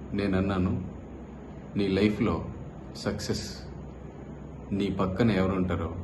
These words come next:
వాళ్ళలాగే ఉంటుంది, నువ్వు అక్కడ ఉన్నావు కాబట్టి నీ లైఫ్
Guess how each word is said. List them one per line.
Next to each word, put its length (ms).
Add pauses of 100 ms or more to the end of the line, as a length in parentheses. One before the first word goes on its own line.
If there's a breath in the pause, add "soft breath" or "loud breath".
(300)
వాళ్ళలాగే 500
ఉంటుంది, 520 (520)
నువ్వు 160
అక్కడ 180
ఉన్నావు 320
కాబట్టి 480 (480)
నీ 80
లైఫ్ 340